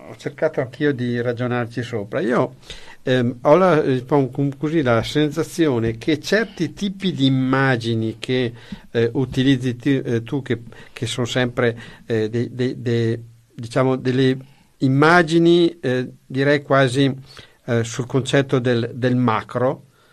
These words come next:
no? Eh, perciò i-, ingrandite, eh, in particolare che ingrandito, e per conto mio si possono solo avvicinare eventualmente a,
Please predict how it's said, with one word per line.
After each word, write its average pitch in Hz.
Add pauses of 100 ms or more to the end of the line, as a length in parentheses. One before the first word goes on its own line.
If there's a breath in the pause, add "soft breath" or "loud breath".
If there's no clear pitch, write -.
(380)
no? 127 (200 soft breath)
Eh, 117
perciò 123
i-, 120
ingrandite, 135
eh, 127
in 123
particolare 135
che -
ingrandito, 127 (420 loud breath)
e 156 (160)
per 180
conto 226
mio 294
si -
possono 226
solo 285
avvicinare 180
eventualmente 180 (440 loud breath)
a, 147